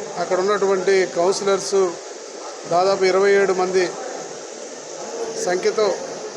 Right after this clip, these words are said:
వారిని చైర్మన్గా తీసుకోవడం జరిగింది. ఈ యొక్క ఎన్నికకి ఎంపీ గారు, నేను, మీ ఇద్దరం కూడా కౌన్సిల్ హాల్లో ఉన్నాం. ఈ ఎన్నికల పరిశీలకుడుగా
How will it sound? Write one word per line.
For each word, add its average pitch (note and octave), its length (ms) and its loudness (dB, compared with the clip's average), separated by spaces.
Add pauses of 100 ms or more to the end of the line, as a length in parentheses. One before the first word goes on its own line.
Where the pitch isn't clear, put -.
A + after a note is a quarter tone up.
(280)
వారిని F#3 340 4 (1300)
చైర్మన్గా G3 520 2 (120)
తీసుకోవడం F3 480 2
జరిగింది. F#3+ 400 2 (1700)
ఈ - 100 -2
యొక్క G#3 180 0 (1300)
ఎన్నికకి A3 420 2 (420)
ఎంపీ F#3 280 2
గారు, G3+ 240 4 (1400)
నేను, G3+ 240 4 (460)
మీ E3+ 60 -2 (100)
ఇద్దరం F#3+ 280 2
కూడా F#3+ 160 4 (140)
కౌన్సిల్ F#3+ 360 2
హాల్లో F3+ 280 6
ఉన్నాం. G3+ 200 2 (1120)
ఈ F3+ 120 4
ఎన్నికల A#3+ 300 2 (100)
పరిశీలకుడుగా G#3 720 2